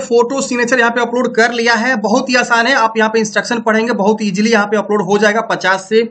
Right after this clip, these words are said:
सौ के बी के बीच बोला गया है और सिग्नेचर फोटो और यहाँ पे डॉक्यूमेंट्स जो है चार सौ के बी से ज़्यादा नहीं होनी चाहिए और पीडीएफ में होनी चाहिए,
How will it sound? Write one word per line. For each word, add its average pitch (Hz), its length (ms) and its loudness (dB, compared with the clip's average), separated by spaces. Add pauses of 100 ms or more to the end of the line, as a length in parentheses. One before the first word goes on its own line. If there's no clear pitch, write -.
(440)
सौ 214 180 0
के 220 120 2
बी 214 100 2
के 208 100 2
बीच 208 220 -2
बोला 208 240 2
गया 208 160 0
है 208 160 4
और 196 340 2
सिग्नेचर 190 420 -4
फोटो 208 340 0
और 190 180 2
यहाँ 190 140 2
पे 190 100 -6
डॉक्यूमेंट्स 185 420 0
जो 202 100 0
है 208 120 2
चार 196 220 0
सौ 196 120 -12
के 196 100 -6
बी 190 80 -6
से 190 80 -12
ज़्यादा 185 200 2
नहीं 190 100 0
होनी 208 120 0
चाहिए 214 180 -2
और 196 220 0
पीडीएफ 208 320 0
में 196 100 -2
होनी 175 160 0
चाहिए, 135 280 -6